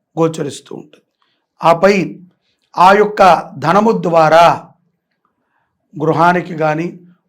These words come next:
గృహముతో పాటు మరో స్థలమును కానీ, గృహోపకరణములను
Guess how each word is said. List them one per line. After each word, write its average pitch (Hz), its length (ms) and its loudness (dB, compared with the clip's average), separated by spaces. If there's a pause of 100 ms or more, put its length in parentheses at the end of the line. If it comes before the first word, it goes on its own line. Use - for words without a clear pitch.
(140)
గృహముతో 214 440 2 (100)
పాటు 185 280 0
మరో 165 140 -2 (200)
స్థలమును 165 580 -2
కానీ, 151 240 -6 (680)
గృహోపకరణములను 175 1080 2